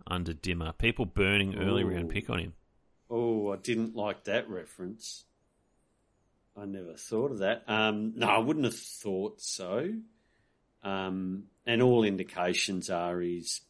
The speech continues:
Speaker 2: he's playing that mid role, which, let's face it, he didn't play a lot of last year. Uh, I
Speaker 1: No.
Speaker 2: think, I think he was in the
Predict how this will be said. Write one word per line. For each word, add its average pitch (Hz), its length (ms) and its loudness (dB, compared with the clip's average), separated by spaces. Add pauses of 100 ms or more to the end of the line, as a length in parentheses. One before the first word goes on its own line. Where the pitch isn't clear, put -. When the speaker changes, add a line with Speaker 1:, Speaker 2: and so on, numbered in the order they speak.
(180)
Speaker 2:
he's 92 160 -12
playing 87 420 -2
that 87 220 -8
mid 87 260 -4
role, 87 320 -4 (420)
which, 135 280 8
let's 151 220 8
face 139 300 6
it, 120 60 4
he 101 100 4
didn't 151 240 0
play 120 260 6
a 95 60 4
lot 98 340 -2
of 95 180 -2
last 85 400 -6
year. 80 140 -20 (720)
Uh, 107 180 -6 (100)
I 127 120 0
Speaker 1:
No. 196 100 2
Speaker 2:
think, - 280 -2 (640)
I 139 60 4
think 214 180 -4
he 220 60 0
was 117 180 2
in 110 180 4
the 98 300 2